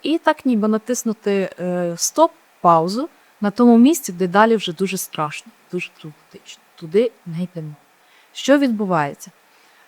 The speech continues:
Е, таким чином ми формуємо нові нейронні шляхи, е, по цих шляхах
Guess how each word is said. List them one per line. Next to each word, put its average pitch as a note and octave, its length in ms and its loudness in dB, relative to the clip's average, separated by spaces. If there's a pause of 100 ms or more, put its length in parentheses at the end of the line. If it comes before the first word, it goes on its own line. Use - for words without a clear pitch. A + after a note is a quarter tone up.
(120)
Е, E3+ 380 2
таким C4 360 2
чином D#4+ 360 2
ми A#3 420 4 (240)
формуємо A3+ 680 2
нові G3+ 360 2
нейронні F#3+ 520 2 (220)
шляхи, G#3+ 560 -6
е, C4+ 60 -4 (1000)
по F#3+ 60 -14
цих - 280 -12
шляхах - 600 -8